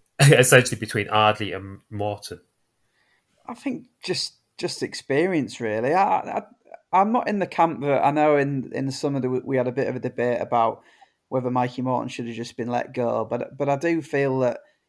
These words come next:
Speaker 2: he did a good job under difficult circumstances. Let's not rewrite history. You know, th-, we were gonna get relegated under Webb, so in my opinion, I think Mikey came in,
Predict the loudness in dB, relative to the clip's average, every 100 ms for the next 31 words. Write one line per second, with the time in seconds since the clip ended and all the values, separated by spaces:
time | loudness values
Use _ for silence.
0 | _ _ _ _ -8 0 2 2 0 -2
1 | 2 4 4 4 -4 -2 -2 -2 -4 -4
2 | -6 -2 -2 -2 -4 -8 -6 -6 -6 -10
3 | -6 -6 -2 -4 -2 -2 0 0 -2 -6
4 | -8 -10 -8 -4 -4 -2 -4 -6 -12 -12
5 | -8 -4 -4 -2 -2 0 0 0 0 0
6 | -2 -4 -6 -8 -4 -2 -2 -4 -14 -8
7 | -4 -4 -4 _ _ _ _ _ _ -10
8 | -2 0 -2 -4 -6 -6 -6 -8 -6 -4
9 | -2 -2 -4 -8 -4 -2 -2 -2 -4